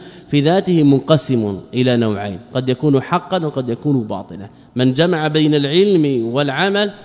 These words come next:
وكان العلم مأخوذا من الكتاب والسنة، حينئذ هو العلم النافع. فإذا، انتبه هنا،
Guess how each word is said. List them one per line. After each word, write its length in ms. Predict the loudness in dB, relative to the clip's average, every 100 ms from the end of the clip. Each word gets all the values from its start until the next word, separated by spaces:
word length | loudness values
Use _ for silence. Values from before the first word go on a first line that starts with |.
| -20 -20 -20 -8
وكان 460 | -4 -2 2 2 2
العلم 520 | 0 2 2 4 2
مأخوذا 500 | 0 -2 2 4 4
من 120 | 4 2
الكتاب 420 | -2 -4 -2 2
والسنة، 680 | 0 4 4 6 4 2 -6 -2
حينئذ 420 | 2 2 2 0
هو 140 | 0
العلم 320 | 0 -2 -2
النافع. 340 | -2 -4 -8 -4
فإذا، 680 | 0 2 2 2 2 0 -6 -16 -20 -14
انتبه 280 | -4 0 2
هنا، 280 | 2 0